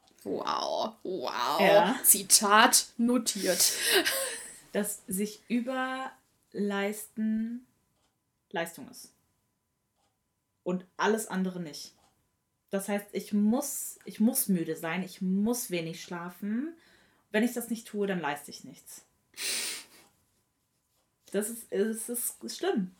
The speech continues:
Speaker 2: Ich weiß das.
Speaker 1: Ja.
Speaker 2: Und also ich, äh, bin jetzt an dem Punkt gekommen, wo ich das realisiert habe und es viel mehr reflektiere auch und mich auch ermahne, äh, was aber wiederum voll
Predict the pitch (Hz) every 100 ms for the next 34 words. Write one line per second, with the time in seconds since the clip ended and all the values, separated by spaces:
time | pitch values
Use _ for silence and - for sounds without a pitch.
0 | - - 220 - 165 - - - - -
1 | - 247 247 214 - 196 214 214 196 -
2 | 196 202 202 202 196 190 220 233 233 233
3 | 202 196 196 185 233 214 - 233 226 214
4 | 202 202 185 - 196 185 170 233 233 254
5 | 254 254 247 202 202 - - - - 247
6 | 254 254 233 214 208 208 196 - - 226
7 | 240 226 233 262 285 185 196 - - -
8 | - 214 214 - 202 - 190 185 180 175
9 | 196 226 269 359 - _ _ - - -
10 | - _ - 208 208 185 208 202 202 196
11 | 190 196 208 190 196 185 - - 240 240
12 | 247 247 247